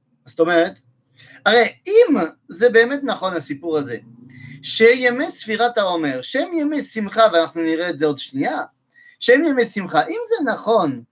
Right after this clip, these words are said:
שבגלל איזה מגפה שקרה לתלמידי רבי עקיבא לפני אלפיים שנה, ומתו עשרים וארבע אלף,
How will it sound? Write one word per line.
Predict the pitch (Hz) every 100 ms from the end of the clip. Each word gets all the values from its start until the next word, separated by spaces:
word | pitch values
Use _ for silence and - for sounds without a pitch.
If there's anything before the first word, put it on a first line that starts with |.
| _ _ -
שבגלל | - 185 202 175 247 339 381
איזה | 196 240
מגפה | 269 220 170 160 175 135 110 _ _ _ _ _ _ _ _ -
שקרה | 160 165 170 208
לתלמידי | 277 240 214 196 208
רבי | 233 196 196
עקיבא | 165 180 175 185
לפני | 165 143 170
אלפיים | 160 147 165 165
שנה, | 160 127 113 _ _ _ _ _ _ _ _ _ _ -
ומתו | 175 185 202 240 220
עשרים | - 220 226
וארבע | 202 175 190
אלף, | 160 135 156 -